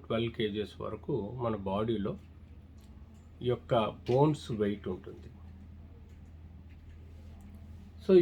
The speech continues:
యూజువల్‌గా బోన్ ఒక రీజన్ని, ఒక కంట్రీని, ఒక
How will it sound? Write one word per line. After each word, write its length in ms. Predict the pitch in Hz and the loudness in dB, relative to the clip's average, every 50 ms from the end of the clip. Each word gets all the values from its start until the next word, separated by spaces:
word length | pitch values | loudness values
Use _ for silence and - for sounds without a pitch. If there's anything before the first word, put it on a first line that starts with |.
| 165 170 | 12 12
యూజువల్‌గా 580 | 190 196 185 196 202 196 185 170 170 170 156 131 120 143 170 - - - - - - - - - - - - - - - - - - - - - - - - - - - - - - - - - - - - - 113 110 - - | 12 12 12 12 12 12 12 12 12 10 8 8 4 2 -2 -6 -8 -14 -16 -18 -18 -18 -18 -20 -20 -20 -20 -20 -18 -18 -18 -18 -18 -18 -18 -18 -18 -18 -18 -18 -18 -18 -18 -18 -18 -18 -20 -20 -20 -14 -10 -8 -8 -2 4 8
బోన్ 360 | 127 151 180 202 190 170 139 139 180 196 - - - - - - - - - - - - - - - - - - - | 10 12 12 12 12 12 12 10 4 -2 -6 -10 -16 -18 -18 -18 -18 -18 -18 -18 -18 -18 -18 -18 -16 -12 -8 -8 -4
ఒక 120 | - 123 117 107 - 117 | -2 0 0 2 2 4
రీజన్ని, 580 | 123 135 139 135 147 147 143 143 143 151 175 190 190 - - - - - - - - - - - - - - - - - - - | 4 4 4 6 6 6 6 6 4 2 0 -2 -6 -10 -16 -18 -18 -18 -18 -18 -18 -18 -18 -18 -18 -18 -18 -18 -16 -10 -8 -8
ఒక 120 | - - 123 113 107 98 - - - - - - - - | -2 0 2 2 2 0 -2 -6 -10 -16 -18 -10 -4 0
కంట్రీని, 560 | 117 117 123 120 143 143 143 143 143 156 175 185 - - - - - - - - - - - - - - - - - - - 113 | 2 2 2 6 6 8 8 8 6 4 0 -2 -6 -10 -14 -16 -16 -18 -18 -18 -18 -18 -16 -16 -18 -18 -18 -18 -10 -6 -6 -2
ఒక 140 | - - | 2 2